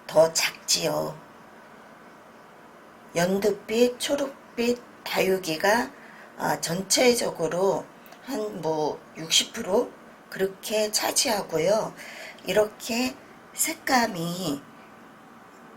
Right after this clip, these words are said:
더 진해지고 덜 진해지고의 차이지, 이런 불구스름한 색감을 유지하는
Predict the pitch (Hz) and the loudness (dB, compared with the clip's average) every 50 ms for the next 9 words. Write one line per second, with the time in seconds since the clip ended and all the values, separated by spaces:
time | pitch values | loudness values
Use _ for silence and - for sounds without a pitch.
0 | - - - - 185 196 196 - - - - - 269 277 285 277 269 262 254 - | -18 -12 -2 2 2 2 2 2 -4 -6 -4 -2 0 2 2 4 4 4 2 2
1 | - 175 165 - - 226 247 269 285 277 - - - - - - - - - - | 2 0 0 -2 0 0 0 0 0 -2 -8 -14 -20 -20 -20 -20 -20 -16 -4 2
2 | 190 220 240 240 262 277 269 285 - - - - - - - - - - 196 208 | 4 6 6 6 4 0 -2 -6 -8 -12 -20 -20 -20 -20 -10 -6 -4 -2 -2 2
3 | 226 214 214 214 214 208 - 156 143 - 156 147 - - - - - - 196 208 | 4 6 6 6 4 4 0 0 0 -2 -2 -2 -2 -4 -8 -6 0 2 2 2
4 | 202 - - - 311 311 359 320 285 247 - - - 170 165 180 196 196 156 - | 2 2 0 2 2 0 0 0 -2 -2 0 0 0 0 0 2 2 2 0 -2
5 | - - - - - - - - - 185 185 214 214 226 233 240 233 - - 208 | -4 -10 -18 -20 -20 -20 -14 -10 -8 -2 2 4 4 4 4 2 -2 -2 -2 -2
6 | 208 226 262 247 247 - 220 190 180 160 147 151 151 151 156 - - - - - | 2 2 4 4 4 2 0 0 -2 -2 -2 -4 -6 -6 -8 -10 -14 -18 -20 -20
7 | - - - - - - 320 - - - - 240 214 202 208 208 214 254 277 285 | -20 -20 -18 -10 -8 -6 -6 -8 -6 -2 2 4 4 4 4 4 2 4 4 4
8 | 285 - - - - - - - 165 175 180 - - - 190 175 170 160 165 202 | 2 0 -6 -18 -20 -16 -10 -6 -4 -4 -2 -2 0 0 0 0 0 0 0 0
9 | 233 262 285 277 | -2 -2 -2 -4